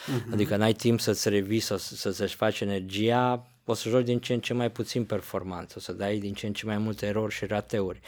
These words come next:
Speaker 2: Și la un moment dat, uh, concurența, știi cum e,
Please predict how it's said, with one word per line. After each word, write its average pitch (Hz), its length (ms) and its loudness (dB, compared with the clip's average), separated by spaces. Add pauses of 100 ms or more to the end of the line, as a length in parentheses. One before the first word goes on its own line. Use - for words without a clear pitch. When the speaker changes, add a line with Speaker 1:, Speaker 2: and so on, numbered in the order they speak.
(340)
Speaker 2:
Și - 100 -4
la 110 120 6
un 107 60 4
moment 101 180 2
dat, 120 340 6
uh, 139 320 8
concurența, 139 640 8
știi 139 160 4
cum 135 200 8
e, 101 180 6